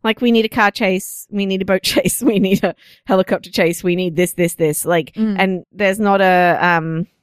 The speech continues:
Speaker 1: and, and I, I mean, I know they're directors in different styles and stuff, but it would be nice if they had, like, a consultant on to kind of tell them how to do that. 'Cause
Speaker 2: Yeah.
Speaker 1: it's actually quite a nicely shot movie in a lot of ways. There's some really nice sweeping, you know, vista shots and,
Speaker 2: Mm.
Speaker 1: and it plays into all this great stuff.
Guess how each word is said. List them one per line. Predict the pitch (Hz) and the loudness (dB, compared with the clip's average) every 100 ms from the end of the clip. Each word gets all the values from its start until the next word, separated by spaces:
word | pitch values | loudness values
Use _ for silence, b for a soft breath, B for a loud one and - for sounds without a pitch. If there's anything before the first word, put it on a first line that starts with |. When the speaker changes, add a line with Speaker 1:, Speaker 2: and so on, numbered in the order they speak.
| _ | _
Speaker 1:
and, | 208 240 | -4 -2
and | 262 285 | -2 0
I, | 277 247 | -2 -2
I | 247 | -2
mean, | 247 | -2
I | 240 | -2
know | 233 220 | -2 0
they're | 214 | -2
directors | 190 175 - 180 | -2 -4 -4 -6
in | 165 | -6
different | 170 170 | -6 -10
styles | - 277 247 226 202 | -4 2 2 2 0
and | 196 180 | -6 -6
stuff, | 190 170 - | -2 -2 -4
but | 185 | -8
it | - | -4
would | |
be | 196 | -2
nice | 180 185 - | -2 -4 -4
if | |
they | 185 | -4
had, | 180 - | -4 -2
like, | 165 - | -4 -4
a | 156 - | -4 -6
consultant | - 180 175 175 175 165 - | -8 -4 -4 -2 -6 -6 -2
on | 175 160 170 | -2 -2 -2
to | 180 - _ - | -2 -2 _ -6
kind | 214 170 | -4 -4
of | 160 | -4
tell | - 185 | -2 0
them | 175 170 160 b b b | 0 -4 -8 b b b
how | 214 | -4
to | 185 | -2
do | 190 | -2
that. | 180 220 | -2 -2
'Cause | - | -2
Speaker 2:
Yeah. | |
Speaker 1:
it's | 302 | -2
actually | 349 - 392 | -4 -4 -6
quite | - 233 | 0 0
a | 180 | 2
nicely | 170 214 - 185 | 0 0 0 -2
shot | 190 165 | 0 0
movie | 175 165 165 | -2 -4 -4
in | 156 | -2
a | 160 | 0
lot | 165 | 2
of | 160 | 0
ways. | 165 156 147 - B B B | -2 -2 -2 -6 B B B
There's | 190 - | -4 -2
some | 202 | -2
really | 190 190 180 | 0 0 0
nice | 170 175 | -2 -4
sweeping, | - 175 185 170 160 - | -2 -2 -2 -4 -6 -8
you | - 175 | -4 -2
know, | 160 | 0
vista | 170 170 - | -2 -4 -2
shots | 170 185 156 - - | -2 0 0 -2 -4
and, | 180 160 156 | -2 -2 -4
Speaker 2:
Mm. | 156 | -2
Speaker 1:
and | 165 160 - | -2 -4 -4
it | 190 - - | -6 -6 -6
plays | 226 180 185 | -2 -2 -2
into | 170 - 185 | -6 -4 0
all | 160 | 0
this | 165 170 | 0 -6
great | - 160 - | -4 -4 -2
stuff. | 185 170 | -2 -2